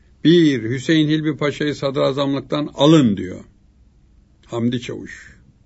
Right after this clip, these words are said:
"Nazım Paşa'yı Harbiye Nazırı yapın." diyor. "Milli Savunma Bakanı yapın." Ve alaylı subaylardan şimdiye kadar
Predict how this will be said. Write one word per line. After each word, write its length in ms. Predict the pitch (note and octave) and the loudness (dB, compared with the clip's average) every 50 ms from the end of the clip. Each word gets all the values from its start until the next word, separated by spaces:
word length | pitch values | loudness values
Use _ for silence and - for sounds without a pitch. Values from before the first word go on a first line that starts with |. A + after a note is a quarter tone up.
| _ _ _ _ _ _ _ _ _ - _ _ _ _ _ _ - | _ _ _ _ _ _ _ _ _ -20 _ _ _ _ _ _ -4
"Nazım 420 | C3 C#3 D3 D#3 D#3+ F3+ F3 D#3+ | -2 0 2 4 4 4 4 2
Paşa'yı 380 | D3+ D3 C#3+ - E3 D#3 D#3 C3+ | 0 -2 -2 0 0 0 0 0
Harbiye 440 | B2 C#3+ C#3+ C#3+ C#3 D3+ D#3 D#3 | 0 -2 -2 2 2 4 4 4
Nazırı 400 | D3+ C#3+ C3 B2+ A#2+ B2+ A#2+ A2+ | 2 2 0 0 -2 -2 -2 -2
yapın." 380 | A2 G#2+ G#2 - - A#2 G#2 G2 | -2 -4 -6 -8 -10 -10 -8 -8
diyor. 300 | G2 G#2 A#2 - - - - _ _ _ _ _ | -8 -8 -8 -10 -12 -14 -16 _ _ _ _ _
"Milli 280 | - B2 A#2+ A#2+ A#2+ A2+ | -6 -4 -4 -4 -4 -6
Savunma 320 | - B2 B2+ C3 C3 A#2+ | -6 -8 -6 -6 -6 -6
Bakanı 280 | A2 - - A#2+ - - | -6 -8 -10 -12 -12 -12
yapın." 420 | - - - - - - - - - _ _ _ _ _ _ _ _ _ _ _ - _ - - - - - _ _ _ - | -14 -14 -14 -14 -12 -12 -12 -14 -18 _ _ _ _ _ _ _ _ _ _ _ -20 _ -20 -20 -20 -20 -20 _ _ _ 0
Ve 120 | D3 E3 | 0 0
alaylı 500 | E3+ - D#3 D#3 D#3+ E3 E3 E3+ F3 F3+ | 0 0 0 2 4 4 4 4 4 2
subaylardan 840 | F3 - F#3+ F3 F3 F3 F3 E3+ F3 F3 E3+ D#3 D#3+ D3+ C3 A2 A2 | 0 0 -2 0 2 2 2 2 2 0 0 0 -2 -2 -2 -4 -8
şimdiye 520 | G#2 - - C#3+ C#3+ C#3+ D#3 D3 C#3+ C3+ | -8 -6 -4 -4 -2 0 0 0 0 -2
kadar 520 | - C#3 B2+ C3 C3 C3 C3 B2+ - - | -4 -4 -2 -2 -2 -2 -4 -8 -16 -20